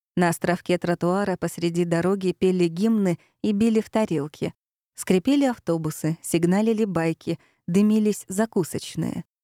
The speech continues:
Люди сбрасывали обувь с ног на тротуар и босыми поднимались по узкой лестнице в вегетарианский ресторанчик, увешанный гирляндами. В синих сумерках растекался свет фар.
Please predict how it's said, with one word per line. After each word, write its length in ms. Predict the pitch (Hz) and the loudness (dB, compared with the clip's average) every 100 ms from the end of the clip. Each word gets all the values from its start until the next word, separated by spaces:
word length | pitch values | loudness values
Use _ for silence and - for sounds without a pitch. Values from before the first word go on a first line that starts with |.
| _ - | _ -2
Люди 380 | 180 285 233 190 | 0 2 0 -2
сбрасывали 680 | 165 226 254 - 190 180 180 | -2 -4 -4 -4 -2 0 0
обувь 380 | 233 208 180 | 0 -2 -4
с 120 | - 196 | -4 -2
ног 260 | 233 262 | -2 -2
на 200 | 185 185 | -4 -4
тротуар 600 | - 165 - 170 240 269 - _ _ | -4 -6 -2 -2 -2 -6 -10 _ _
и 100 | 254 | -2
босыми 580 | 226 214 - 247 247 220 | 0 -2 -2 0 0 0
поднимались 800 | 190 175 165 170 214 226 202 - | -2 -4 -2 -2 0 0 -2 -4
по 100 | - | -4
узкой 480 | 175 202 - 175 160 | -2 -2 -2 -2 0
лестнице 680 | 180 254 - 190 - - 185 _ - | 0 -2 -4 -8 -6 -6 -6 _ -4
в 60 | |
вегетарианский 760 | 220 208 208 208 220 214 - 208 | -2 0 0 0 -2 -4 -2 -2
ресторанчик, 880 | 202 - 240 220 160 156 - - _ - | 0 -2 -4 -2 -4 -6 -12 -16 _ -6
увешанный 560 | 180 185 160 165 160 156 | 0 0 0 -2 -2 0
гирляндами. 840 | 185 202 185 156 151 151 - - _ _ _ _ _ | 0 0 0 -2 -6 -6 -6 -12 _ _ _ _ _
В 40 | - | -2
синих 360 | 269 262 220 | 2 2 0
сумерках 560 | - 220 214 - 180 - | -2 0 0 -2 -6 -4
растекался 760 | 165 - 160 185 208 - 185 | -6 -6 -6 -2 -4 -4 -6
свет 420 | - 165 170 - - | -6 -2 -2 -2 -8
фар. 280 | - - | -8 -8